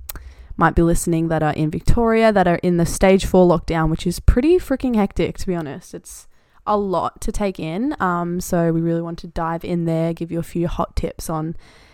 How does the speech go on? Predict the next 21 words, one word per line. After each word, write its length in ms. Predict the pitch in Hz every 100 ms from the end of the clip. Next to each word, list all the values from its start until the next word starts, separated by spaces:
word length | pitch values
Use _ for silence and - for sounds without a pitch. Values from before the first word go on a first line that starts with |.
| _ _ _ -
how 160 | 190 233
to 100 | 320
deal 300 | 196 175 190
with 120 | 190
your 100 | 180
daily 280 | 165 165 170
routine 520 | 170 - 165 165 214
and 140 | 240 175
just 240 | 165 -
what 300 | 156 - -
to 100 | 190
do 160 | 160 165
with 120 | 175
yourself 480 | 202 - 226 262 -
and 120 | 175
what 140 | 170
you 80 | 180
should 180 | - 165
be 100 | 170
working 480 | 160 175 214 262 269
on. 280 | 262 262